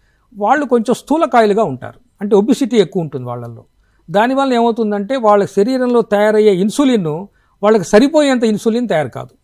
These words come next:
శరీరానికి ఎంత అవసరమో అంత ఇన్సులిన్ తయారు కాకపోవటం వలన వాళ్ళకి మనం బయట ద్వారా ఓహెచ్ఏ అంటాము. అంటే ఓరల్ హైపోగ్లైసెమిక్ ఏజెంట్స్ వాడతాం మేము. ముఖ్యంగా మెట్ఫార్మిన్ అలాంటివి మేము వాడుతూ ఉంటాము. ఇప్పుడు ఈ,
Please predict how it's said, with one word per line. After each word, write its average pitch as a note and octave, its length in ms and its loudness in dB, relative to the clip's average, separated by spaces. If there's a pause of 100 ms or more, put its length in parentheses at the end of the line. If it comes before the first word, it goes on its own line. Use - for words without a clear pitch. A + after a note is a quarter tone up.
(400)
శరీరానికి C4 480 4
ఎంత G#3+ 200 0
అవసరమో A3+ 420 2
అంత G3+ 280 -6
ఇన్సులిన్ A#3 460 0
తయారు G3 240 2
కాకపోవటం F3+ 540 -4
వలన F3 400 -4 (340)
వాళ్ళకి A#3 220 2
మనం A3 260 0
బయట A3+ 260 0
ద్వారా F#3 520 -2 (400)
ఓహెచ్ఏ A3 500 4
అంటాము. C3+ 480 -6
అంటే G#3 180 -2
ఓరల్ A#3+ 380 2
హైపోగ్లైసెమిక్ G#3 840 0
ఏజెంట్స్ F#3+ 400 0
వాడతాం C3+ 380 -6
మేము. A#2+ 180 -18 (360)
ముఖ్యంగా G3 340 -2
మెట్ఫార్మిన్ D#3+ 840 -4
అలాంటివి E3+ 340 -6
మేము G3 160 -4
వాడుతూ C#3 300 -6
ఉంటాము. A2 360 -20 (560)
ఇప్పుడు B3 280 -4
ఈ, A#3 420 -4